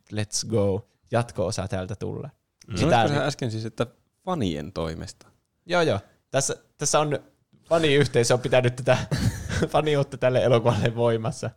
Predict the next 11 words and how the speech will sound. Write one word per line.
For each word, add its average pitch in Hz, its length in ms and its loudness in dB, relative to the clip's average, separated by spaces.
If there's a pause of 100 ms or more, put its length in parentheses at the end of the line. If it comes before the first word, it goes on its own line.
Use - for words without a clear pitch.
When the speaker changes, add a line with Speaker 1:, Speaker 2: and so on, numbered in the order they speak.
(580)
Speaker 1:
Niillä 123 220 4
on 123 120 6
ollut 123 160 2
tämmönen 120 260 2
fanisivu, 113 680 0 (880)
joka 143 220 0
ilmeisesti 143 500 0
jollakin 131 240 0
tavalla 110 300 0
oli 110 240 0
myös 110 300 -4